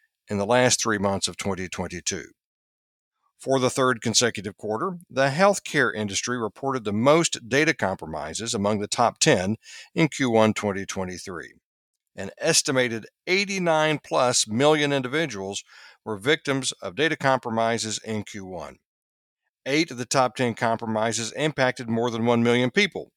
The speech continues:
Compromises in the manufacturing and utilities, technology, healthcare, and transportation industries impacted the most people, with an estimated eighty-four plus million victims.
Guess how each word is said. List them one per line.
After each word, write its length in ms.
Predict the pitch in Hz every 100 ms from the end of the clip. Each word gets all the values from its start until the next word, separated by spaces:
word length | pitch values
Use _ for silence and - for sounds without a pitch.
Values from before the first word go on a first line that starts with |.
| _ _ - - _
Compromises 840 | - 117 - 110 107 110 101 107 95
in 100 | 90
the 60 |
manufacturing 800 | 92 98 101 - - 117 - 214
and 120 | 196
utilities, 720 | 190 - 175 180 - 185 190 - _ _
technology, 800 | - 92 123 151 156 143 151 151 _ _ _ -
healthcare, 600 | 127 127 - 139 131 131 - _ _
and 280 | - 147 -
transportation 800 | - 151 147 - 135 170 185 120
industries 520 | 110 98 - 113 110
impacted 580 | - 131 127 123 - 113
the 80 | 131
most 300 | 202 226 -
people, 380 | 110 - 113 - _ _ _ _ _
with 160 | 107 110
an 120 | 113
estimated 640 | 147 180 - 131 123 113 104
eighty-four 720 | 123 151 175 160 - 151 139 135 -
plus 400 | - 139 120 -
million 480 | 113 117 117 110 107
victims. 600 | 101 98 - 58 - -